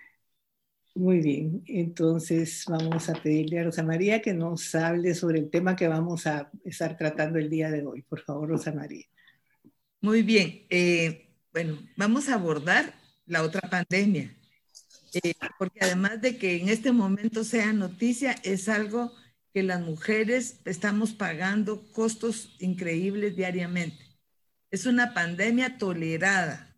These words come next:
Speaker 2: tolerada por las instituciones, por el Estado, y hacia la que la sociedad ha naturalizado o normalizado. Eh, lo sucedido en el mes de enero, finalmente, eh,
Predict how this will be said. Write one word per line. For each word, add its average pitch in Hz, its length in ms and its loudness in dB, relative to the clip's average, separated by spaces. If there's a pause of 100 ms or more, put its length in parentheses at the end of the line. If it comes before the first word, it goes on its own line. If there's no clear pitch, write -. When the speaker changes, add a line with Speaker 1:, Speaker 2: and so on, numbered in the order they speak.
Speaker 2:
tolerada 165 480 0 (200)
por 190 140 -8
las 170 220 -8
instituciones, 175 800 -6
por 180 200 -6
el 139 140 -6
Estado, 196 560 -4 (480)
y 247 140 6
hacia 254 340 2
la 202 240 0
que - 100 -6
la 143 200 -2
sociedad 165 840 -2
ha 165 140 -2
naturalizado 160 1040 -6
o 160 80 -2
normalizado. 101 840 -6 (1120)
Eh, 165 440 0 (200)
lo 190 160 0
sucedido 202 560 2
en 254 140 6
el 196 100 2
mes 202 240 2
de 196 180 4
enero, 214 440 4
finalmente, 196 1000 2 (760)
eh, 175 280 2